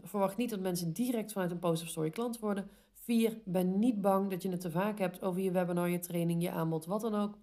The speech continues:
Vijf, stop met mensen volgen die je onzeker maken over jezelf. En zes, denk niet langer na over het beste tijdstip voor een post of story. Ik, eh, ik geloof heel erg dat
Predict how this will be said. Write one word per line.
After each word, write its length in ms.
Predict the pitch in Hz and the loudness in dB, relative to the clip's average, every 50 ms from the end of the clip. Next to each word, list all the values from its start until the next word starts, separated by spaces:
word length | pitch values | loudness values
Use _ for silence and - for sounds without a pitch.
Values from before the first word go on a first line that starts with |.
| - - _ _ _ _ _ _ _ _ _ _ _ | -20 -20 _ _ _ _ _ _ _ _ _ _ _
Vijf, 520 | 214 190 - 190 196 220 233 233 226 - - - - _ _ _ _ _ | -10 -4 -2 -2 0 0 0 -2 -4 -6 -16 -20 -20 _ _ _ _ _
stop 500 | _ - - - - _ 285 294 285 285 | _ -6 -4 -4 -2 _ 2 2 2 4
met 200 | 254 240 233 233 | 2 2 2 2
mensen 320 | 220 220 214 208 208 208 | 0 0 0 0 -2 -2
volgen 460 | 175 180 202 202 190 175 185 190 175 - - - - _ _ | -2 0 0 0 0 0 0 -2 -2 -6 -16 -20 -20 _ _
die 180 | - 180 208 | 0 0 2
je 80 | 214 220 | 4 4
onzeker 440 | - 202 180 180 190 185 180 190 180 | 2 2 2 2 0 0 0 0 0
maken 320 | 175 170 170 170 170 190 | 2 2 2 0 -2 -2
over 220 | 180 165 160 160 | -2 -2 0 0
jezelf. 340 | 170 160 156 160 151 151 151 | -2 -2 -2 -4 -6 -6 -6
En 160 | - 170 165 | -4 -2 -2
zes, 400 | 160 147 156 160 160 170 170 - - _ _ _ _ _ _ _ _ _ _ _ _ _ | -2 2 2 2 2 2 0 -4 -8 _ _ _ _ _ _ _ _ _ _ _ _ _
denk 280 | _ 165 151 175 170 165 | _ -2 0 2 2 2
niet 160 | 165 170 165 | 2 0 0
langer 220 | 170 160 156 156 156 | 2 2 2 2 2
na 220 | 151 147 147 156 | 0 0 -2 -2
over 160 | - - 160 | -4 -4 -6
het 80 | 165 156 | -4 -2
beste 260 | 160 151 147 - 160 | -2 -4 -4 -6 -8
tijdstip 380 | - 147 131 - - - 175 170 | -6 -6 -6 -6 -8 -12 -14 -14
voor 140 | - - 160 | -12 -12 -12
een 60 | 165 | -10
post 280 | - 160 156 160 - - | -10 -10 -10 -10 -14 -14
of 80 | - | -16
story. 360 | - - - - - - 180 180 _ _ _ _ _ _ _ _ _ _ _ _ _ _ | -16 -16 -14 -16 -16 -18 -20 -20 _ _ _ _ _ _ _ _ _ _ _ _ _ _
Ik, 200 | _ 190 185 - | _ -10 -8 -4
eh, 160 | 208 185 175 180 180 - | -4 -4 -2 -4 -6 -6
ik 120 | - 233 - | -8 -4 0
geloof 200 | 233 240 233 214 | 2 2 4 4
heel 180 | 233 240 233 | 4 4 4
erg 160 | 226 202 190 | 2 -2 -2
dat 240 | 190 214 208 208 - | -2 -2 -4 -4 -6